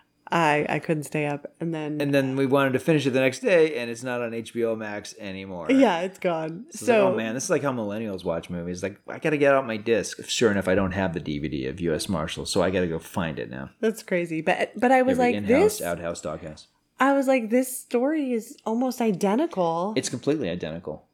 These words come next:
Speaker 1: Yeah, like,
Speaker 2: 'Cause
Speaker 1: the way that,
Speaker 2: <clears throat>
Speaker 1: like, even, like, the
Speaker 2: The way he becomes a fugitive, yeah, it's not a train crash, it's a plane crash.
Speaker 1: Yeah.
Speaker 2: There is, I won't say what it is 'cause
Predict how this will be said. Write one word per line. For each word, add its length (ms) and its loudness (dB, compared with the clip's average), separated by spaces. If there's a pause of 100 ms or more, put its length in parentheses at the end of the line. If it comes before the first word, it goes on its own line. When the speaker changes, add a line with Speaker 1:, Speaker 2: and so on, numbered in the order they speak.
(100)
Speaker 1:
Yeah, 480 -4
like, 120 0
Speaker 2:
'Cause 80 -2
Speaker 1:
the 100 4
way 400 2
that, 380 4
Speaker 2:
<clears throat> 100 -4
Speaker 1:
like, 240 -6
even, 580 -2
like, 280 -4
the 420 -4
Speaker 2:
The 60 0
way 120 6
he 60 4
becomes 340 0
a 60 -4
fugitive, 580 -2
yeah, 200 4
it's 260 -6
not 160 -4
a 40 -6
train 360 -6
crash, 360 2
it's 120 -8
a 40 -6
plane 300 -2
crash. 300 -2
Speaker 1:
Yeah. 200 4 (460)
Speaker 2:
There 160 4
is, 360 0
I 60 2
won't 200 0
say 140 2
what 140 0
it 80 2
is 200 2
'cause 120 -6